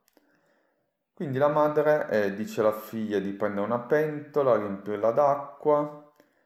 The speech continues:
poi, eh, metterla sul fuoco. A quel punto aggiungere un po' di sale e una volta che, eh, la pentola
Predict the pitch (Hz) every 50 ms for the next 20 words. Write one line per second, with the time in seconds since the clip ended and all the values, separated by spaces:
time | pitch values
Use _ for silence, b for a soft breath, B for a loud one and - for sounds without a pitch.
0 | b b b _ - 113 113 107 104 104 95 - - - 85 82 80 - - -
1 | - 110 110 110 110 - - 95 95 95 92 95 95 - - - 113 110 110 -
2 | - - 139 143 143 143 139 139 135 - 143 143 147 147 147 - - _ _ _
3 | _ _ _ _ _ _ _ _ _ _ _ _ _ _ _ _ _ _ _ _
4 | _ _ _ _ _ - - - - 190 190 185 190 185 - 131 135 135 135 135
5 | - 156 147 147 143 - - - - - 107 107 110 110 120 120 120 113 107 104
6 | 104 95 95 98 98 98 98 101 117 117 117 135 131 - - 120 104 104 113 117
7 | 127 139 151 - - - B B B B B B B B B _ _ _ _ _
8 | _ _ _ _ _ _ _ _ - 131 117 - - 123 120 120 120 120 135 135
9 | 123 110 - - 113 101 - - - 123 110 104 - - - 98 98 92 87 87
10 | 87 - - - - _ _ _ _ _ _ _ _ - - - - - 127 120
11 | 117 107 - - 110 98 95 90 90 90 - - - -